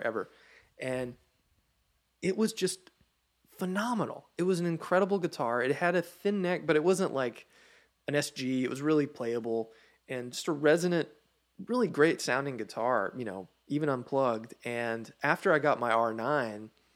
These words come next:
you know, a black Les Paul sitting next to a super flamey Burst is, like, it looks so boring and stuff. <laughs> And so I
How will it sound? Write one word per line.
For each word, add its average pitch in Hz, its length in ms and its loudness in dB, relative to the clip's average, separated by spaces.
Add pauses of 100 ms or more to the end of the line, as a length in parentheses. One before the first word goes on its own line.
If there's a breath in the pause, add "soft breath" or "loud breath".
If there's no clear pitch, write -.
(300)
you 143 100 -4
know, 110 320 -6
a 123 80 -4
black 131 680 -2
Les 139 200 -2
Paul 127 360 -2
sitting 127 400 -4
next - 320 -8
to 110 100 -4
a 101 60 -8
super 131 420 -6
flamey 113 720 -8 (120)
Burst 110 600 -6
is, 113 240 -12
like, 110 320 -8 (840 soft breath)
it 156 120 4
looks 175 240 2
so 151 180 4
boring 165 640 6
and 143 220 -2
stuff. 139 460 2
<laughs> - 60 -14
And 151 220 -2
so 139 480 6
I 147 440 0